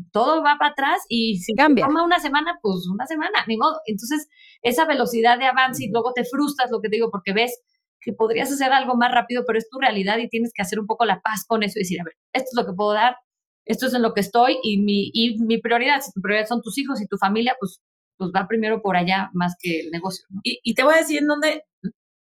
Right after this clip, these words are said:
Speaker 3: la pregunta te la voy a cambiar. No pedimos ayuda, pero deberíamos pedir ayuda o es donde necesitamos ayuda. Es que un,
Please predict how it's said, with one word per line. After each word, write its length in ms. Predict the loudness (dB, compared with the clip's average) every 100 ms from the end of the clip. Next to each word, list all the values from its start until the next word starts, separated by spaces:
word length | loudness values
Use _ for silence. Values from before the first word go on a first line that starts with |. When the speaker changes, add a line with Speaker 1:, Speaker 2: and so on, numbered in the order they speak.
| _ _ _ _ _ _ _ _ _
Speaker 3:
la 160 | 2
pregunta 340 | 4 4 4 2
te 160 | 2
la 80 | 2
voy 100 | 2
a 80 | 2
cambiar. 360 | 4 4 4 4
No 160 | 0
pedimos 320 | 0 0 2
ayuda, 240 | 2 0 0
pero 220 | 2 2
deberíamos 540 | 2 0 2 2 0 -2
pedir 140 | 0 2
ayuda 300 | 2 2 2
o 60 |
es 80 | 0
donde 220 | 0 0
necesitamos 680 | 0 -2 -4 -4 -2 -2 -4
ayuda. 500 | -4 -2 0 -2 -6 _ _ -20 _ _ _
Es 260 | 0 2 2
que 340 | 0 0 -2 -10 _ _ _ _ _ _ _ _ _ _ _
un, 400 | 0 0 -2 -16